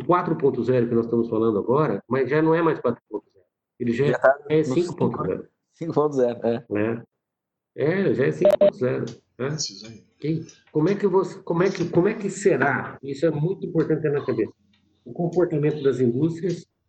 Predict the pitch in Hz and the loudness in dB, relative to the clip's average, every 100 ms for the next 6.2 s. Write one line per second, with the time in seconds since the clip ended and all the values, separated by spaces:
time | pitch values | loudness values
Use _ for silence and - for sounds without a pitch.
0 | _ 127 151 127 120 117 - 123 156 156 | _ -6 -6 -2 0 0 2 2 0 0
1 | 160 - _ _ _ _ _ - 135 156 | -4 -8 _ _ _ _ _ -10 0 0
2 | 156 139 160 180 190 - _ _ _ - | 2 2 2 0 -4 -8 _ _ _ -8
3 | 135 - 143 - 160 180 196 - - - | -6 -2 -4 0 0 2 0 -4 -14 -20
4 | _ _ _ _ - 120 170 147 151 175 | _ _ _ _ 2 2 0 0 2 2
5 | 170 170 147 143 131 127 117 120 104 95 | 2 2 2 2 2 2 0 0 -2 -2
6 | 85 80 | -4 -8